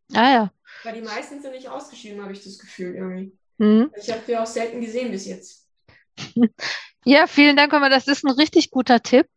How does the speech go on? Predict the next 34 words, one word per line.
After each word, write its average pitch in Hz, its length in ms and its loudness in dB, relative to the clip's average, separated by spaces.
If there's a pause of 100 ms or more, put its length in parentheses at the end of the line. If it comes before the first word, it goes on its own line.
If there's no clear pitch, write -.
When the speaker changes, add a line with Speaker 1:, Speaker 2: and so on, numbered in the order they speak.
(320)
Speaker 1:
Äh, 226 300 4
da, 233 240 4
da 240 240 4
muss 254 260 -2
man 269 120 -6
sich 254 140 -4
ja 247 60 4
erstmal 233 280 2
trauen, 311 340 4
aber 226 160 4
wenn 220 160 2
du 247 140 0
das 240 160 -8
sagst 262 300 0
als, 208 440 0
ähm, 214 360 0
als 190 220 0
Expertin, 254 840 0
ähm, 214 380 -2 (1080)
denke 220 400 0
ich 220 120 -2
mal, 226 240 2 (160)
werden 214 340 2
sich - 520 -6
wahrscheinlich 214 640 2
auch - 320 0
Leute 214 380 2
das 208 240 0
zu 220 120 0
Herzen 214 400 0
nehmen 220 240 0
und 202 160 -2
sich - 180 -8
trauen, 220 480 2